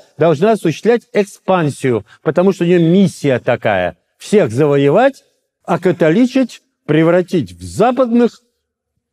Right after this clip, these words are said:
натуральных людей и ввести в основную Европу. И эта Речь Посполитая занимала и территорию современной Польши, и Украины,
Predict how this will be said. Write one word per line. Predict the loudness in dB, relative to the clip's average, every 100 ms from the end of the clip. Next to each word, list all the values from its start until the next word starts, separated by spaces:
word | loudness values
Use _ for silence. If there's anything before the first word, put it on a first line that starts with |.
| _ _ -2
натуральных | -2 0 0 2 2 2 0 -2
людей | 0 0 2 2 2 -2 _ _
и | -2 0 2
ввести | 2 0 -2 -2 0
в |
основную | 0 0 2 2 2
Европу. | 0 -6 -8 -16 _ _ _
И | 0 2 2 0 -4
эта | 0 0 0 0 2 2 2 2
Речь | 2 0
Посполитая | -4 -4 0 0 0 2 2
занимала | 2 2 2 2 2 0 0
и | 0 0 0 0
территорию | -2 0 0 0
современной | 0 0 0 0 -2
Польши, | -2 0 0 0 0
и |
Украины, | 0 0 0 2 2 2 2 0